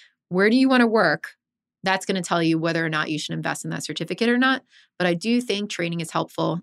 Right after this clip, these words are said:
no matter what, because if you can talk the language, you can show that you've done it before on your resume,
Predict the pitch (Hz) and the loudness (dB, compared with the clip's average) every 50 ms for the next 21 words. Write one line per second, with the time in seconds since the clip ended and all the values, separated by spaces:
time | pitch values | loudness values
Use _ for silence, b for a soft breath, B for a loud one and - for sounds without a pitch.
0 | - - 180 180 165 165 165 165 156 160 165 151 - - _ - 175 - 180 165 | -6 -4 -2 0 0 0 0 0 0 -2 -2 -4 -6 -10 _ -12 -6 -6 -4 -4
1 | 185 165 - 175 185 - 240 220 247 247 - 240 226 202 202 202 196 196 196 190 | -4 -4 -6 -8 -4 0 0 0 0 0 -2 -2 -2 -2 -2 -2 -2 -2 -2 -2
2 | - - b b b b b _ 180 180 170 - - 202 196 190 175 - 180 165 | -4 -8 b b b b b _ -8 -6 -4 -2 -2 -2 0 0 -2 -2 -4 -2
3 | 190 214 220 220 - 214 208 - - 196 190 190 185 180 170 175 170 165 165 170 | 0 0 0 0 0 -2 -4 -2 0 2 2 2 2 0 0 -2 -2 -2 -4 -4
4 | 170 170 165 165 160 | -4 -4 -4 -4 -6